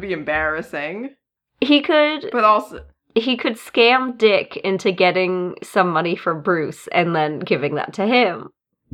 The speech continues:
Speaker 2: I know he
Speaker 1: Yeah,
Speaker 2: could.
Speaker 1: Dick would absolutely do it. Um, also, it is established,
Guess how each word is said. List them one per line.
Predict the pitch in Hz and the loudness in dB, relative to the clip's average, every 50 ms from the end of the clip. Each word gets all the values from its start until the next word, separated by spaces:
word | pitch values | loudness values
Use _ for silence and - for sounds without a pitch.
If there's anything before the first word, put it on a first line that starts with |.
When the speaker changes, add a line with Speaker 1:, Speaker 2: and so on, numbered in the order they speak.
| - _ _ - - - - _ _ _ _ _ _ - | -20 _ _ -8 -8 -8 -10 _ _ _ _ _ _ 0
Speaker 2:
I | 208 214 | 0 2
know | 240 269 381 | 0 -2 -2
he | - 339 | -2 -2
Speaker 1:
Yeah, | - 277 339 - 294 277 | 0 4 4 6 4 4
Speaker 2:
could. | 240 - | 4 2
Speaker 1:
Dick | - 214 208 - 220 | 0 0 0 0 -2
would | 208 196 180 | -4 -2 0
absolutely | 175 165 170 170 - - 147 143 139 - - 135 131 | 0 -2 -2 -2 -6 -12 -12 -10 -12 -12 -12 -14 -12
do | 127 - - - | -12 -16 -16 -14
it. | - 87 - _ _ _ _ _ _ _ _ _ _ | -16 -16 -16 _ _ _ _ _ _ _ _ _ _
Um, | 196 180 170 165 156 156 143 135 131 175 214 - _ _ _ _ _ _ _ _ _ | 2 2 2 2 0 -2 -6 -12 -18 -18 -18 -20 _ _ _ _ _ _ _ _ _
also, | - 247 294 320 - 381 | 4 4 4 4 2 -2
it | 339 320 277 247 | -4 -2 -2 -2
is | 254 269 254 | -4 -4 -4
established, | 262 262 262 - 208 202 208 202 202 185 190 190 190 185 | -6 -6 0 2 2 2 2 0 -4 -10 -10 -10 -12 -14